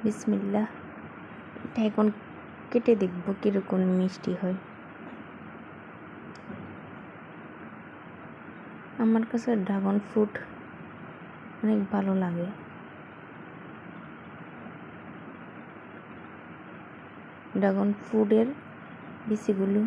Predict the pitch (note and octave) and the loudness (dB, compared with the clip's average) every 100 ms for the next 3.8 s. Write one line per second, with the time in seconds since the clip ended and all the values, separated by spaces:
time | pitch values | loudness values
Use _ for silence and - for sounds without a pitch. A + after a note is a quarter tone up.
0 | A#3 - - C4 - - F4+ - - A#3 | 2 -4 -2 -2 0 0 0 0 -4 -4
1 | - - - - G#3 G#3+ A3+ - - - | -6 -12 -8 2 4 4 0 -6 -6 2
2 | G#3 G3+ F#3 E3+ F3+ E3+ - - - - | 4 4 2 -2 -4 -2 -2 -2 -6 -12
3 | - - - - G#3+ G3+ G3 | -12 -12 -12 -4 4 6 6